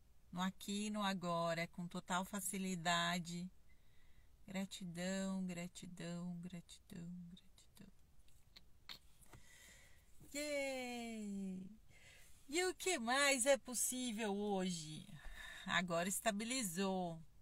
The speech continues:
Gente do céu, como pode melhorar, hein? Realmente, eu acho que hoje a nossa bola de energia deve ter sido fracionada.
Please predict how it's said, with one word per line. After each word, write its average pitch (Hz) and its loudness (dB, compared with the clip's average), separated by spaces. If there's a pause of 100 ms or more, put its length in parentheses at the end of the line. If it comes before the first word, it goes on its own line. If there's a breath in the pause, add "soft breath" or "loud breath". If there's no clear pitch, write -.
(120)
Gente 165 -2
do 160 -8
céu, - -4 (120)
como 160 -8
pode 151 -8
melhorar, 160 -4
hein? 165 -4 (1500 soft breath)
Realmente, 190 2
eu 180 2
acho 180 4
que 190 -2
hoje 190 2
a 196 4
nossa 190 2
bola 180 2
de 170 -2
energia 175 0
deve 180 0
ter 185 0
sido 185 0
fracionada. 190 4